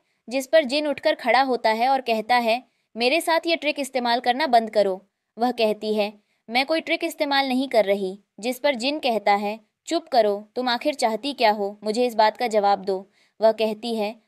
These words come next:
"मैं कुछ भी नहीं चाहती।" जिस पर जिन कहता है, "तुम मेरे करीब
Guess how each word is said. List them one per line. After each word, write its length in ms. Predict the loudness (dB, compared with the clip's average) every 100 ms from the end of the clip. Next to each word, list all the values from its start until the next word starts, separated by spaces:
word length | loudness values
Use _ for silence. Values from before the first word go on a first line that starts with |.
| -6
"मैं 140 | -4
कुछ 200 | -2 -4
भी 140 | 0 0
नहीं 200 | 2 0
चाहती।" 500 | -2 -4 -4 -8 -10 _ _
जिस 180 | -6 -4
पर 160 | -2 -2
जिन 200 | -2 -4
कहता 360 | -2 -2 -2
है, 240 | -2 -2 -8 _ _ _
"तुम 120 | -4
मेरे 240 | 0 2 2
करीब 300 | 0 -2